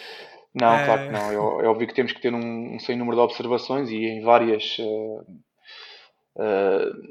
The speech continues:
Speaker 1: em várias condições, eh, diferentes, eh, para, para estar aqui também a dar alguns exemplos,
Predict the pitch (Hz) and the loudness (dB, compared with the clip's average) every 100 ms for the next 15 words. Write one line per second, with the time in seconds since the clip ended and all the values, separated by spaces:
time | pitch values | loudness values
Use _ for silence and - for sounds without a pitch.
0 | - _ _ - 131 135 127 - 120 117 | -20 _ _ -10 6 6 6 2 -6 -4
1 | 123 120 - - 107 107 107 - 143 147 | -6 -6 -8 -6 -6 -6 -8 0 2 2
2 | 139 - 110 107 110 104 98 98 - 110 | -2 -8 -6 -6 -8 -8 -10 -12 -16 -12
3 | - - _ - 113 - 113 - 117 113 | -10 -10 _ -14 -10 -2 -2 2 2 2
4 | 120 113 117 117 117 120 117 117 110 113 | -2 -4 -2 2 4 4 2 -2 -4 -4
5 | 113 123 120 117 | -4 -6 -6 -10